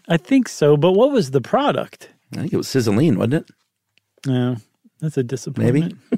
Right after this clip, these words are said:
Speaker 2: Maybe. <laughs> What was Sizzling?
Speaker 1: It was not good, I'll tell you that.
Speaker 2: I don't even know what that was.
Speaker 1: Remember Steakums?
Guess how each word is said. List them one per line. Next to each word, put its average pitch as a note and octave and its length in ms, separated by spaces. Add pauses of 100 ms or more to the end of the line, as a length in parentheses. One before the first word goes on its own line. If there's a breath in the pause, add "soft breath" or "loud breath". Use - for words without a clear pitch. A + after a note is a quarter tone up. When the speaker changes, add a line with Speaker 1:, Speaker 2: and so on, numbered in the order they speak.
Speaker 2:
Maybe. - 160
<laughs> - 440
What - 140
was C3+ 180
Sizzling? F#2 540 (680 soft breath)
Speaker 1:
It D3+ 60
was C#3+ 260
not D3+ 240
good, C#3 300
I'll B2 80
tell D3+ 200
you C3+ 100
that. C#3 220 (200 soft breath)
Speaker 2:
I A#2+ 40
don't B2 140
even G2 160
know G2 80
what G2 120
that - 140
was. - 200
Speaker 1:
Remember E3+ 260
Steakums? F#3 960